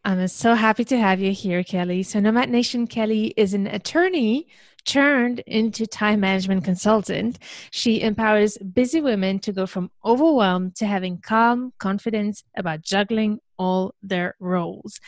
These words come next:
So this is just a few words about who you are, Kelly, but I know that you have such an interesting background that, that you can, our listeners can also, also, can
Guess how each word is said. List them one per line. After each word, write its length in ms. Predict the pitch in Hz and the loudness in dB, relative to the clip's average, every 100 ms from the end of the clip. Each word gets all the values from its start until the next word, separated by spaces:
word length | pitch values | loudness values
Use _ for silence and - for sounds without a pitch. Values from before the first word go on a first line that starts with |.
| - - - - | -20 -18 -18 -6
So 180 | - | 0
this 220 | 233 330 320 | 2 2 0
is 160 | 277 | -6
just 340 | - 269 285 392 | -2 -2 -2 -4
a 60 | |
few 600 | 330 - 254 240 240 247 - _ _ _ _ _ | -4 -6 -4 -2 0 -2 -6 _ _ _ _ _
words 260 | 220 247 339 | 2 2 0
about 400 | 269 208 196 208 | 2 2 2 2
who 100 | 233 | 4
you 200 | 202 196 | 6 6
are, 180 | 254 | 4
Kelly, 320 | 247 214 185 190 | 4 0 2 2
but 160 | 220 | 4
I 80 | 214 | 4
know 180 | 240 302 | 4 2
that 200 | 262 - | 0 -2
you 60 | 226 | -2
have 140 | 202 | -2
such 260 | - 254 247 | -2 -4 0
an 120 | 254 | 0
interesting 500 | 226 233 240 - 196 | 0 0 -2 -2 0
background 580 | 185 175 - 175 175 180 | 0 0 0 0 -2 -4
that, 120 | 190 - _ _ | -8 -10 _ _
that 160 | - - | -8 -6
you 180 | 214 - | -8 -4
can, 320 | 233 214 220 _ | -2 -2 -6 _
our 240 | 202 208 208 | 0 2 4
listeners 340 | 254 226 196 | 2 2 -4
can 140 | - 180 | -4 -2
also, 220 | 196 - - - | -2 -4 -12 -2
also, 260 | 208 - - | -2 -2 -4
can 200 | 202 | -4